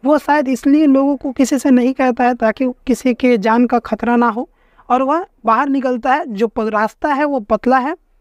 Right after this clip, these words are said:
ठीक है, और दिन का समय है, लेकिन आकाश में काले बादल छाए हुए हैं। रामदास का जो चेहरा है वो उदास है, क्योंकि उसको पता है कि आज उसकी हत्या होने वाली है,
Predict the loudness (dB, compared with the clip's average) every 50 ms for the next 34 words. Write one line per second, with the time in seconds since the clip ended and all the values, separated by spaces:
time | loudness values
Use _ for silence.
0 | _ _ -6 -4 -2 0 0 -2 -2 -6 -8 -6 -2 0 0 0 0 0 -2 -4
1 | -2 0 2 2 2 2 0 0 0 0 -2 -2 -2 -2 -2 -2 0 -2 -2 -2
2 | -2 -6 -4 -2 -2 -2 0 -2 -2 -2 -2 -2 -4 -6 -2 -2 0 0 0 0
3 | 0 0 0 0 -2 -4 _ _ _ -20 -20 _ _ -4 0 0 2 2 2 2
4 | 2 2 0 0 -2 -2 -2 -2 0 0 -2 -2 -2 -2 0 0 0 0 0 0
5 | 0 0 -2 -4 -4 -2 0 0 0 0 0 -2 -2 -2 -2 -4 -2 -2 -2 -2
6 | -2 -2 -4 -4 -2 -2 -2 0 0 0 0 0 0 -2 -2 -2 -2 -2 -2 -4
7 | -4 -6 -6 -6 -6 -4 -2 0 0 2 2 2 2 2 2 4 4 4 2 2
8 | -2